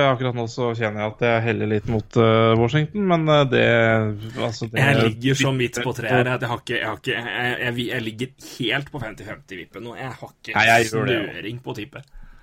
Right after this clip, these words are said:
Speaker 1: Jeg tror at hvis, hvis jeg kan høre et argument til, så kan det godt hende jeg vipper andre veien, og
Speaker 2: Ja.
Speaker 1: så videre, så videre. Jeg bare
Speaker 2: Jeg har gått, jeg har gått fram og tilbake sånn cirka seks ganger i dag. Nå ligger jeg på midten og bare, «Øh,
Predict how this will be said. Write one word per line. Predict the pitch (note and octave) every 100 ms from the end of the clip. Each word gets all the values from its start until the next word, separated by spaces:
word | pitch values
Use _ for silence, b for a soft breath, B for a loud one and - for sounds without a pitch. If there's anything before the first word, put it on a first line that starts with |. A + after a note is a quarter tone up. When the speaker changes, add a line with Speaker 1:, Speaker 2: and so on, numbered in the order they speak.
| -
Speaker 1:
Jeg | D3
tror | D#3
at | D3+
hvis, | D3+ D3
hvis | D#3
jeg | D#3
kan | D#3 D3+
høre | C3 A2+
et | A2+
argument | C3 C3+ C3+ C3+
til, | C#3
så | C3+
kan | C#3+
det | C3
godt | B2+
hende | A#2
jeg | A#2
vipper | A2+ G#2
andre | G#2 G#2+
veien, | A#2+ B2+
og | B2 B2 A#2
Speaker 2:
Ja. | A#2+ B2
Speaker 1:
så | B2+
videre, | A#2+ - -
så | B2
videre. | A2+ B2 B2
Jeg | B2
bare | A#2+ A#2 A#2 A#2+ A#2 A#2
Speaker 2:
Jeg | C#3
har | E3+
gått, | C3+ C#3+ -
jeg | - D3+
har | D3
gått | C#3 C#3+
fram | C3+ A#2+
og | B2
tilbake | C3 A#2 B2+
sånn | B2+
cirka | B2 A#2+ A#2+
seks | C3 A#2 -
ganger | A#2 G#2+
i | G#2
dag. | A2+
Nå | A#2+ A#2
ligger | A2 G#2 G#2+
jeg | G#2+
på |
midten | A2 - - A2+
og |
bare, | A2+ -
«Øh, | C4+ E4+ E4+ F4 E4+ F4